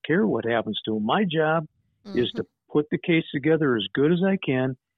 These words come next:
Speaker 1: let the system do what the system does. And when you go to prison, uh, you know, that's, that's not my problem. It's
Speaker 2: Nope.
Speaker 1: really not. And
Speaker 2: It's not for you to
Speaker 1: I
Speaker 2: worry about anymore. You've done your job.
Speaker 1: Yep.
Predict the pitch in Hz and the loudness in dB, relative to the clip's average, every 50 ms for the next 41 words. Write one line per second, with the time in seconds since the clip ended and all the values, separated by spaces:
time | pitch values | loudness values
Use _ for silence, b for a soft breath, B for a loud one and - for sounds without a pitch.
0 | _ _ _ _ _ - 117 123 135 135 - - - - - 139 147 151 151 - | _ _ _ _ _ -2 0 2 2 2 0 -2 -6 -4 -2 0 0 0 0 0
1 | 185 165 147 131 170 170 165 165 160 - 143 123 - - 165 156 - - 160 139 | 0 0 2 2 4 4 4 4 2 0 -2 -4 -2 0 -2 -2 -2 -2 -4 -2
2 | 123 135 143 147 151 160 180 175 - _ _ _ _ _ _ _ - 131 123 127 | 0 0 2 2 2 2 0 -2 -4 _ _ _ _ _ _ _ -6 -4 -2 -2
3 | 123 127 147 170 147 170 170 175 170 170 - - 170 180 185 175 190 190 190 - | 0 0 0 2 4 4 4 4 4 2 0 2 2 2 4 4 2 2 0 -2
4 | - 165 165 - - - _ _ _ _ - 151 151 151 143 139 131 131 151 175 | -4 -8 -8 -10 -12 -18 _ _ _ _ -4 0 0 2 0 0 0 0 0 0
5 | 180 185 _ - _ _ - 151 180 190 - - 156 160 170 170 156 156 160 165 | 0 -2 _ -20 _ _ -2 -2 -2 -2 -4 -2 -2 0 0 0 0 0 0 0
6 | 165 - _ - - - _ _ - 123 123 127 120 113 107 98 95 113 113 113 | 0 -2 _ -12 -20 -20 _ _ -2 0 0 0 0 -2 -6 -8 -6 -4 -4 -4
7 | 349 - 143 147 151 143 120 113 117 131 123 113 113 117 - _ - 135 123 113 | -4 -2 -2 0 0 2 0 0 0 2 2 0 0 -2 -4 _ -6 -4 -2 0
8 | 113 110 - 247 226 233 247 - - 262 247 247 - - - 311 151 147 370 226 | 0 -2 -2 -4 -6 -6 -8 -8 -10 -12 -8 -6 -2 2 2 4 4 2 0 -4
9 | 208 196 196 202 196 196 196 196 190 196 196 220 294 277 208 233 320 330 285 233 | -6 -8 -6 -8 -8 -8 -10 -10 -10 -10 -10 -12 -12 -10 -10 -10 -8 -8 -10 -10
10 | 285 254 220 175 180 214 220 - _ _ _ _ _ _ _ - 160 147 143 165 | -10 -10 -8 -8 -8 -8 -10 -14 _ _ _ _ _ _ _ -4 0 0 0 0